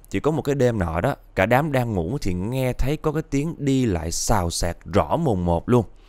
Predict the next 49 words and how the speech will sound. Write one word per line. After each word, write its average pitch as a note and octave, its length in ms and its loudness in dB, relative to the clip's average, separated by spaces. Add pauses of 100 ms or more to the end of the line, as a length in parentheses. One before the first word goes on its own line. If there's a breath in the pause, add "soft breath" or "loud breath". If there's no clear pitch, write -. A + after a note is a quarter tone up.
(460 loud breath)
Lúc D3 260 4
đầu F#2+ 240 6
thì F2+ 180 2
tưởng F#2 340 2
đâu C3 140 4
là G#2 100 4
những F2+ 220 0
cái B2 120 -4
người A#2+ 180 0
khách C#3+ 280 -4
du A2+ 100 0
lịch F2+ 220 0
họ E2 140 -4
đi F#2+ 200 -2
chơi A2 220 0
về F2+ 160 0
trễ, F2 440 -2
cho A2+ 100 0
nên G#2+ 200 -2
là F2 80 -2
tạo E2 300 -6
ra G2 140 0
cái B2 160 -4
âm A#2 160 -2
thanh G2+ 240 -4
đó G#2 180 -2
ngoài A2+ 200 -4
hành D#2+ 180 -4
lang F#2 260 0
thôi. F#2+ 280 0
Nhưng A#2+ 420 2
một F2 160 -2
hồi F2 220 -4
sau, G#2 320 -4 (320 soft breath)
khi C3+ 120 2
em B2+ 220 0
mèo F#2 200 0
này F2 120 -2
nghe A#2+ 220 -4 (160)
kỹ F#2+ 200 4
lại D3 120 0
một G2+ 200 -4
lần F2 200 -2
nữa E2+ 180 -6
thì - 100 -4
em G2+ 120 -6 (220)
chắc - 360 -2
chắn F3 240 -2
luôn, C#3 160 -2